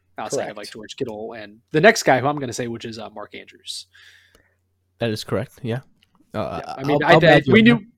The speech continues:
Speaker 1: we knew those are gonna be the three, right? Now, now it gets a little bit
Speaker 2: I mean,
Speaker 1: interesting.
Speaker 2: I mean, Kittle, Kittle hasn't played a full year since he's
Speaker 1: Sure.
Speaker 2: been in the league. He hasn't
Speaker 3: That's what I
Speaker 2: played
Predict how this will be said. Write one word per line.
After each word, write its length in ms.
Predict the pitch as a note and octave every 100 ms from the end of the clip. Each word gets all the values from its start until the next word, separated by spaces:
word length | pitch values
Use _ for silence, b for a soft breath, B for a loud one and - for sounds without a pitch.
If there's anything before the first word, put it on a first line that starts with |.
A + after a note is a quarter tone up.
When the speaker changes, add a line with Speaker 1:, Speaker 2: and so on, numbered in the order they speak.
| b b -
Speaker 1:
we 100 | F3+
knew 140 | C4+
those 180 | B3 F#3+
are 40 | D#3+
gonna 100 | D3
be 100 | B2+
the 160 | A#2+
three, 300 | A2 C#3+ B2+
right? 240 | G#2+ A2 C#3+
Now, 280 | G3+ G#3+
now 260 | G#3+ A#3 C#4+
it 60 | A3
gets 160 | G3
a 80 | F#3
little 360 | D3+ C#3 D#3+ D#3
bit 180 | B2+ B2+
Speaker 2:
I 60 |
mean, 140 | F3 E3+
Speaker 1:
interesting. 260 | - -
Speaker 2:
I 20 | F3+
mean, 160 | F3+ - -
Kittle, 400 | G#3+ A#3 E3+ A#2
Kittle 240 | - G3+
hasn't 340 | D3+ E3 A#2 -
played 480 | D3 C3+ G#2 F2+ - _
a 80 | A#2+
full 260 | - C3+ F#2+
year 420 | G2+ G2+ - - _ _ _ _ _ _ _ _
since 240 | - A#2+ G#2+
he's 80 | G#3
Speaker 1:
Sure. 100 | D3
Speaker 2:
been 120 | G#2
in 80 | F2
the 60 |
league. 200 | F2+ G#2 D2
He 100 | A#2
hasn't 180 | A#2+ C3+
Speaker 3:
That's 120 | C#3
what 120 |
I 20 |
Speaker 2:
played 40 | B2